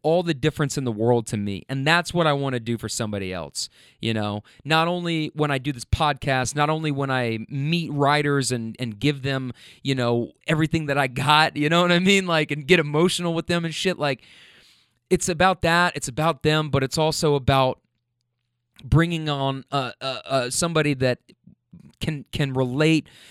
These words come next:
to a lot of the life situations that I was able to, you know, was, was going through when I was a young, you know, kid.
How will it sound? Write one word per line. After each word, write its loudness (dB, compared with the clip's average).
to 6
a 8
lot 4
of 0
the 0
life 2
situations 0
that 2
I 0
was 4
able 2
to, -6
you -2
know, 2
was, -2
was 0
going 2
through -4
when -4
I 0
was 0
a 2
young, -2
you -2
know, 0
kid. -2